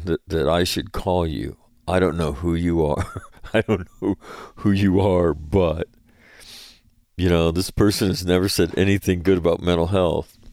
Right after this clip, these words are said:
But they were adamant that I call you. And dude,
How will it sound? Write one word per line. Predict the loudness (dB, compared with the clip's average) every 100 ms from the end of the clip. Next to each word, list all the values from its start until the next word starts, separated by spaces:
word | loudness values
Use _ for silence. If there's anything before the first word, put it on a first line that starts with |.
| -20 _ _ -20 _ -20 _ _ -20 -20 _ _ _ -20 -8
But | -2
they | 2
were | 2 0
adamant | -2 0 0 0 -2 -2
that | 0
I |
call | 0 -2 0 0
you. | 0 -4 -12 -20 _ _ _ _ _ _ _ _ _ _ _ _ _ _ _ _ _ _ _ _
And | -4 -2
dude, | 2 4 4